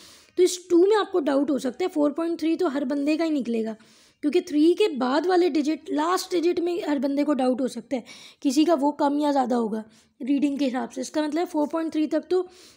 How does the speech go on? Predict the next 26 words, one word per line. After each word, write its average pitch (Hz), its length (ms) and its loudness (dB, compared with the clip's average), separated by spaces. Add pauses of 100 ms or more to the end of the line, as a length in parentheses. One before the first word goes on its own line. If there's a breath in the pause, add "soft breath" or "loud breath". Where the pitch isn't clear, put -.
(140 loud breath)
वो 302 100 0
इंस्ट्रूमेंट 330 600 -2
मेजर 285 280 -4
कर 349 180 -2
सकता 320 300 -4
होगा, 247 240 -2 (840 soft breath)
तो 302 140 2
फ़ोर 311 380 2
पॉइंट 320 380 -4 (240)
थ्री 294 280 0
थ्री 262 200 0
भी 285 140 2
किसी 311 260 0
का 320 100 2
हो 277 120 2
सकता 277 320 -6
है, 262 80 -2 (920)
ठीक 285 180 -2
है, 349 180 0 (1040 soft breath)
ये 277 100 -4
मैं 277 100 -6
कैसे 277 260 -4
लिख 262 180 -6
रही 233 80 -8
हूँ 233 100 -6
मैम, 220 160 -8